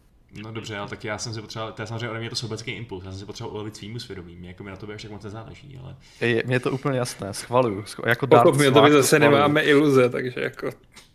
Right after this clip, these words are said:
Speaker 1: Ach jo, Jirko, Jirko, ty jsi můj oblíbený redaktor. Eh, tak jo. <clears throat> Já hodím... Co byste říkal na to, kdybych už hodil nějaký dotaz z mailu, co nám přišel?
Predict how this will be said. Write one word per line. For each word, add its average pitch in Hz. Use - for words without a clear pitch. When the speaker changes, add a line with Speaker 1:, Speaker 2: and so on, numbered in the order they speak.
Speaker 1:
Ach 131
jo, -
Jirko, 98
Jirko, -
ty -
jsi -
můj 104
oblíbený 101
redaktor. 90
Eh, 95
tak 104
jo. 98
<clears throat> 110
Já 110
hodím... 127
Co 147
byste 180
říkal 214
na 175
to, 139
kdybych 139
už 139
hodil 131
nějaký 117
dotaz 107
z 101
mailu, 95
co -
nám 98
přišel? -